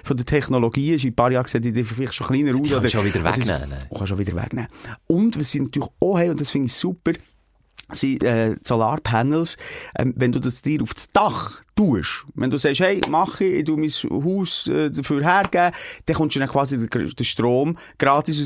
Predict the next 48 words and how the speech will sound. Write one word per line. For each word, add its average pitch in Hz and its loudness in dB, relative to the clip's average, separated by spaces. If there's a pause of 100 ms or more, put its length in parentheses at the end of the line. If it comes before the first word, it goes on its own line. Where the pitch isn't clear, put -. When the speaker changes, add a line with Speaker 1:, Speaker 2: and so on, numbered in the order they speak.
Speaker 1:
und 135 -4
sub-, 135 0
subventionieren 147 2
die. 139 0
Also 139 0
alles, 165 2
was 160 0
du 147 -2
dann 139 -2
zu - -2
viel 208 0
rausziehst, 202 0
im 139 2
Süden 151 0
ist - -2
das 175 -6
der - -8
Fall, 196 2
weil 143 2
nur 135 2
die - -12
Sonne 165 0
scheint, 220 -2 (180)
Speaker 2:
Mhm. 98 0
Speaker 1:
ähm, 147 2 (180)
kommst 156 -2
du 156 -2
dann 147 0
Ende 170 2
Monat 165 2
Abrechnung, 160 2 (400)
zehntausend 127 0
Bene, 110 2
fünftausend 123 -2
Bene. 110 2
Speaker 2:
Aua. 117 2
Speaker 1:
Kommst 147 2
einfach 160 0
einen 151 4
Anteil 160 2
von 151 -2
dem, 147 2
was 143 0
sie 139 0
haben, 135 0 (320)
noch - 0
können 135 0
für, 120 0